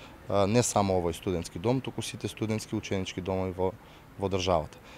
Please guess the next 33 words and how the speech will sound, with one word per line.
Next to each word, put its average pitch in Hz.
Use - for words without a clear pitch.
Во 107
делот 120
на, 107
а, 92
доручекот, 104
а, 98
ние, 110
а, 95
на 107
Сдружение 107
на 98
директори 98
кое 87
што 85
го 92
имаме, 113
донесовме 104
став 113
да, 101
а, 95
сите -
студентски 98
доми 98
во 92
Македонија 101
не 110
даваат 85
доручек, 92
затоа 110
што 107
оваа 110
година, 117
а, 98